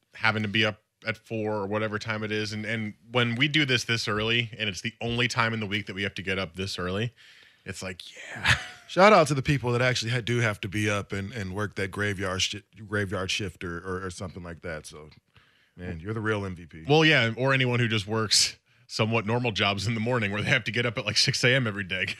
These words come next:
Speaker 1: <laughs>
Speaker 2: Well, I
Speaker 1: They
Speaker 2: mean,
Speaker 1: don't wanna do that.
Speaker 2: getting up, it's, it's, it's definitely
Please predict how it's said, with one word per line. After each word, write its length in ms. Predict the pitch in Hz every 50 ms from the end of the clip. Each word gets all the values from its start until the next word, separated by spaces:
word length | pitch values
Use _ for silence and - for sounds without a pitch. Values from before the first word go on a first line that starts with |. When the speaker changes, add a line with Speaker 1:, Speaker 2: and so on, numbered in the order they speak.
| -
Speaker 1:
<laughs> 220 | 135 - - 165 240
Speaker 2:
Well, 220 | 247 254 269 262 -
I 60 | 226
Speaker 1:
They 80 | 254 262
Speaker 2:
mean, 100 | 254 247
Speaker 1:
don't 80 | 233
wanna 180 | - 160 156 147
do 140 | 131 - 107 - -
that. 280 | 120 113 - - 120 -
Speaker 2:
getting 260 | - 320 302 277 240
up, 160 | 233 - -
it's, 160 | 202 190 - 190
it's, 300 | 233 240 - - - -
it's 260 | 214 208 - - -
definitely 800 | - 123 113 147 139 135 - 127 113 107 98 101 101 95 92